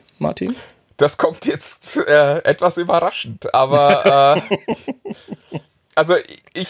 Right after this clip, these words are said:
Speaker 2: ich würde sagen, nein. Aber, äh, wer weiß. Also es gibt ja jetzt Gerüchte, dass, also jemand will im Code, äh, der, der Switch entdeckt haben, dass da ein zweites Display vorgesehen ist.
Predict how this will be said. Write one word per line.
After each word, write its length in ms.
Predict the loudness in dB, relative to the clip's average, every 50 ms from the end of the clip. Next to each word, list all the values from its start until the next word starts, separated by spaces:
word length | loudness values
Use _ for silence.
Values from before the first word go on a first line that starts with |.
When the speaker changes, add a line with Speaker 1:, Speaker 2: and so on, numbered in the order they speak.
| -12 -12
Speaker 2:
ich 260 | -12 -10 -10 -8 -4
würde 300 | -4 -4 -2 -2 -2 -2
sagen, 600 | 0 2 2 2 2 0 -2 -8 -14 -16 -18 -20 _ -10
nein. 440 | -4 -2 -2 0 -2 -4 -8 -10 -12 -16 _ _ _ _ _ -20 -12 -4
Aber, 340 | -2 2 4 4 4 4 2
äh, 140 | -2 -4 -6 -10 -16 -20 -18
wer 260 | -4 0 0 2 4
weiß. 480 | 4 2 2 2 0 -4 -8 -12 -12 -2 0
Also 260 | 0 2 4 2 2 0 -4 -16 -20 -20 -20 _ _ -20 _ _ _ -20 -20 -20 _ _ _ _ _ _ _ _ -6 -4
es 140 | -4 -4
gibt 200 | -4 -6 -4 2
ja 80 | 2 2
jetzt 220 | 2 2 -2 -4
Gerüchte, 460 | -2 0 0 0 -2 -4 -2 -2 0 2
dass, 260 | 2 2 2 0 -4
also 300 | -2 0 0 2 2 2
jemand 500 | 2 2 2 2 2 0 -2 -6 -6 -4
will 160 | -2 -2 -2
im 260 | -2 -4 -4 -4 -6
Code, 540 | -2 0 2 2 2 2 0 -4 -6 -6 -4
äh, 680 | 0 2 4 6 6 6 4 2 0 -2 -2 -4 -4 -8 -12 -20 _ _ _ _ _ -2
der, 360 | 2 4 4 6 6 4 2
der 220 | 2 0 0 0
Switch 420 | 0 -2 -6 -6 -6 -8 -10 -10 -6 -4
entdeckt 460 | -4 -4 -2 -2 -2 -2 -2 -2 0
haben, 360 | 2 2 2 2 0 -6 -2 0
dass 280 | 0 0 0 -2 -2
da 260 | 0 4 4 4 4
ein 200 | 2 0 -2 -2
zweites 440 | -2 0 0 0 0 0 -4 -10 -8 -8
Display 400 | -8 -8 -8 -2 0 2 2 2
vorgesehen 800 | 0 2 2 4 4 4 2 -2 -4 -2 -2 -2 -2 -4 -4 -6
ist. 520 | -6 -8 -8 -10 -12 -16 -18 -20 -20 -20